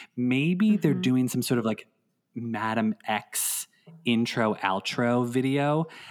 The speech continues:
Speaker 1: And so she's like, you know, 'cause if, if it's gonna be on Netflix, maybe Netflix is like, "Hey, we need X, Y, and Z for marketing purposes. Can you do this?" Can,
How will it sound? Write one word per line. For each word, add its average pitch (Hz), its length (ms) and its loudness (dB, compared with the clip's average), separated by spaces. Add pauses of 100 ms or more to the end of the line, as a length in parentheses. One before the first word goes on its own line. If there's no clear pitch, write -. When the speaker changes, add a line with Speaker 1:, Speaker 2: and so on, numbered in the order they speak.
(200)
Speaker 1:
And 113 340 0
so 113 280 -2
she's 110 260 -4
like, - 240 -6 (420)
you 196 120 4
know, 123 100 2
'cause 143 300 -4
if, 151 180 0
if 160 220 2
it's 143 140 -2
gonna 135 200 0
be 123 100 2
on 107 140 4
Netflix, 107 480 -2
maybe 110 260 0
Netflix 107 440 -2
is 98 120 -8
like, 98 180 -4
"Hey, 120 340 0
we 120 180 0
need 117 320 0
X, 117 220 -4
Y, 113 140 0
and 107 160 0
Z 104 240 -4
for 98 140 -6
marketing 104 440 -2
purposes. 101 640 -2
Can 107 200 -8
you 104 100 -4
do 98 180 -4
this?" 95 260 -4
Can, 110 140 -8